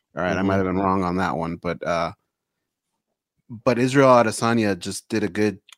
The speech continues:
Speaker 1: good, uh, good job of just kinda hanging in there, not letting things get to him, and he was just very patient. And in a way, I feel like he carried that confidence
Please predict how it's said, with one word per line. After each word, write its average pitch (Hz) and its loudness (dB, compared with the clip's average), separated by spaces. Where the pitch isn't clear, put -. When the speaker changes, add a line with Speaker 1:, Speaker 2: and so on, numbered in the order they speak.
Speaker 1:
good, 127 2
uh, 98 -2
good 139 2
job 123 4
of 98 -4
just - -8
kinda 110 -2
hanging 143 2
in 139 4
there, 131 0
not 104 0
letting 110 -2
things 107 -4
get - -6
to 110 -4
him, 123 -2
and 98 -8
he 104 -4
was 104 -4
just 104 -10
very 101 0
patient. - -10
And 92 -8
in 190 8
a 170 8
way, 120 4
I 117 4
feel 117 -2
like 113 0
he 101 -8
carried 101 -4
that 95 0
confidence 127 -2